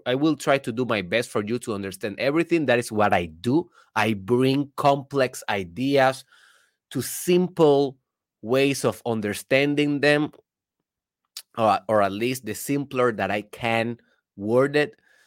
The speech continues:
But, um, if you want the full context, you need to watch the whole informal miniseries in which this particular episode about authenticity, um, it is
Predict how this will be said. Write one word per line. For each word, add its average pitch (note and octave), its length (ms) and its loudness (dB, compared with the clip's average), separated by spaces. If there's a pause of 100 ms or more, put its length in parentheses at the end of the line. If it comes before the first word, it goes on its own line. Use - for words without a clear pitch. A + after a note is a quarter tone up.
(440)
But, C3 400 6
um, A2 560 0 (260)
if C3 160 -4
you F3 120 6
want G#3+ 240 4
the D#3+ 80 4
full F3+ 320 4
context, D#3 680 0
you C#3+ 140 0
need F3+ 280 0
to D3 100 -2
watch C#3 400 2
the B2 140 -2
whole C#3+ 520 4
informal B2 720 0
miniseries G#2+ 840 -4
in G#2 240 -10
which G#2+ 460 -4
this B2 420 -2 (220)
particular A2+ 720 0
episode C#3 580 -2
about G#2 880 -2 (540)
authenticity, C#3+ 1080 0 (480)
um, A#2 320 2
it B2+ 160 -4
is D3+ 200 2